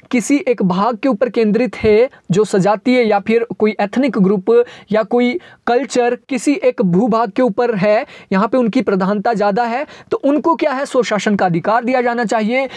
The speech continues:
उसी के चलते भारत में धारा तीन सौ सत्तर दी गई थी क्योंकि कश्मीर के अंदर एक भूभाग के ऊपर एक कल्चर के लोग ज़्यादा थे। ठीक है, बहुसजातीय अधिकार, इसका अर्थ है अल्पसंख्यकों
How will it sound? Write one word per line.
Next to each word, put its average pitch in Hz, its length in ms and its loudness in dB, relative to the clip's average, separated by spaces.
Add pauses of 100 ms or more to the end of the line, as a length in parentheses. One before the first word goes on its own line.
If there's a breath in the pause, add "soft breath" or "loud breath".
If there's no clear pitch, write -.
(200 loud breath)
उसी 311 220 0
के 294 100 -2
चलते 220 300 0
भारत 190 320 0
में 190 100 2
धारा 165 240 0
तीन 180 180 -2
सौ 202 120 -2
सत्तर 240 320 -2
दी 254 160 2
गई 240 160 2
थी 247 240 0
क्योंकि 277 600 0 (320 loud breath)
कश्मीर 247 400 0
के 269 120 -2
अंदर 233 360 0
एक 208 220 0
भूभाग 196 420 2
के 208 120 -4
ऊपर 190 320 0 (140)
एक 185 420 2 (260 loud breath)
कल्चर 208 380 0
के 226 120 0
लोग 190 240 2
ज़्यादा 151 420 -2
थे। - 140 -8 (220)
ठीक 285 160 -2
है, 370 80 -2 (1400 loud breath)
बहुसजातीय 262 840 0
अधिकार, 226 680 -2 (160)
इसका 311 260 -4
अर्थ 277 340 -4
है 294 140 0
अल्पसंख्यकों 247 960 0